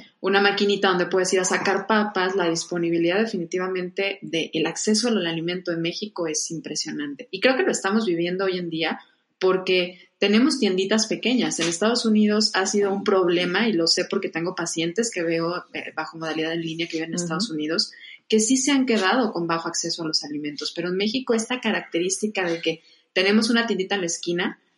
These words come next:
Speaker 1: hace que tengamos una disponibilidad increíble. Y además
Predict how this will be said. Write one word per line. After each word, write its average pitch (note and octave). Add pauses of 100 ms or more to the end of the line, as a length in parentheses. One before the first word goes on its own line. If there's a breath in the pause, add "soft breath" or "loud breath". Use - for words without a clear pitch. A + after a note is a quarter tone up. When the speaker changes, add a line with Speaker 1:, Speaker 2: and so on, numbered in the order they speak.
(200)
Speaker 1:
hace F#3+
que -
tengamos F#3
una G#3+
disponibilidad E3+
increíble. F#3+
Y E3
además E3+